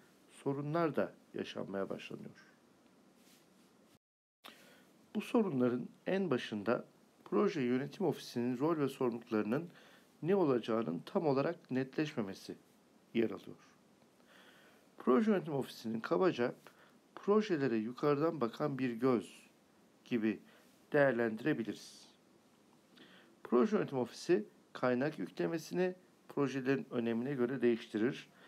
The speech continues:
Projelerin metoda uygun ilerleyip ilerlemediğini denetler. Projelerin ilerlemeleriyle ilgili düzgün veri toplanıp toplanmadığını kontrol eder. Birden fazla proje oluşan programların koordinasyonunu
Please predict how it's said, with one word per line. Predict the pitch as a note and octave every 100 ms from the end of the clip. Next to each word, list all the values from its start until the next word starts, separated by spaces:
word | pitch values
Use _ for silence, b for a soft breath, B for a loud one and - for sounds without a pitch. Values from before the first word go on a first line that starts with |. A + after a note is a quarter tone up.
| B B -
Projelerin | D3+ C#3 C3 C3 B2
metoda | B2 B2 B2
uygun | B2+ A#2 C3+
ilerleyip | - A2+ A2+ G2+ A2 C#3+ B B B _
ilerlemediğini | A#2+ A#2+ A#2 A#2+ D3+ C3+ A#2 F#2+
denetler. | G#2+ G2+ G2 - D3 D#3+ - _ B B B B B
Projelerin | - D3+ F3 F3 B2+ A#2+ G#2+
ilerlemeleriyle | - B2 A#2+ A#2 A#2 A#2+ F#2 A#2+ C3
ilgili | G#2 G2+ G#2 B B B
düzgün | - A2+ A2+ D3+ F3+
veri | E3 C3
toplanıp | - A2+ A2 A2 C3+
toplanmadığını | - G2+ - B2 D#3+ E3 C3 A2 G#2+
kontrol | - F#2 - A#2
eder. | D3 D#3 - - - - _ _ B B B B B _ C#3
Birden | C3+ C3+ F3
fazla | F3+ D#3+ A#2+ B2
proje | - B2 A#2
oluşan | G#2+ G2+ G#2+ G2
programların | - C#3 A2+ A#2 G2+ A#2 F3+ - _ _ -
koordinasyonunu | D#3 C3+ A2 F#2+ - G#2+ G2+ D3